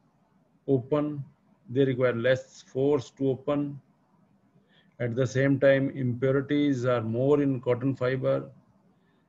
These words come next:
and there are negligible or very less impurities in man-made fibers.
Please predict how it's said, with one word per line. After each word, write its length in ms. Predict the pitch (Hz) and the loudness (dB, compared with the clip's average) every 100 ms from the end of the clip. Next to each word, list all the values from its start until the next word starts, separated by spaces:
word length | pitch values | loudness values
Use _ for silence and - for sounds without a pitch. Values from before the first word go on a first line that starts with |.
| _ 127 | _ -8
and 200 | 120 117 | -4 0
there 240 | 135 135 | 2 4
are 200 | 135 117 | 4 2
negligible 640 | 123 117 123 127 139 139 139 | -2 -2 -2 0 2 4 6
or 280 | 135 127 117 - _ _ _ _ _ _ _ _ _ _ _ _ _ _ _ | 6 2 -4 -16 _ _ _ _ _ _ _ _ _ _ _ _ _ _ _
very 240 | 127 131 135 | -2 0 2
less 440 | 135 143 - - | 2 2 -4 -10
impurities 640 | 139 123 135 135 131 139 | -6 -4 -2 0 0 -2
in 140 | 135 127 | -2 -2
man-made 420 | 123 127 139 135 | -2 -2 -2 -2
fibers. 640 | - 127 127 143 - - | -2 0 0 -4 -6 -20